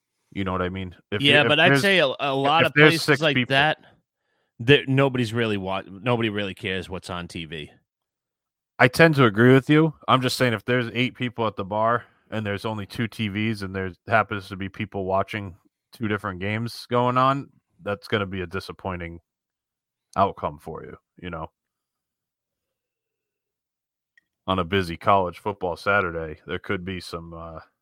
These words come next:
Speaker 1: some like-minded people looking to watch other games. That'd be my only caveat. I thought, um, sorry, to go back to the, the shades of green, I thought you were gonna call out the, uh,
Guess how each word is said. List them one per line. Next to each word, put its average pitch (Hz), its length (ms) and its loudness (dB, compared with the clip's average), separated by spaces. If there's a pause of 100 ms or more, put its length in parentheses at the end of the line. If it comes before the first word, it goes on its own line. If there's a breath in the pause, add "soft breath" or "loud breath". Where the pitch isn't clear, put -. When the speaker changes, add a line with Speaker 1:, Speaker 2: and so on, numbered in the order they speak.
(260)
Speaker 1:
some 110 200 0
like-minded 107 540 4
people 90 380 -2
looking 87 220 -6
to 87 60 -8
watch 87 280 0
other 82 160 -4
games. 82 480 -12 (2500)
That'd 95 120 -4
be 107 100 0
my 95 180 0
only 90 300 -6
caveat. - 540 -8 (200)
I 147 200 6
thought, 151 380 6 (140)
um, 95 520 0 (320)
sorry, 120 300 2
to 117 120 -6
go 117 160 2
back 110 300 0
to 95 200 -4
the, 85 360 -8 (160)
the 90 80 -12
shades 87 340 -8
of 82 100 -16
green, 92 280 -10
I 98 100 -2
thought 120 220 2
you 110 60 -2
were 107 40 -2
gonna 98 240 -4 (180)
call 95 300 4
out 90 260 0
the, 90 260 -6
uh, 80 360 -8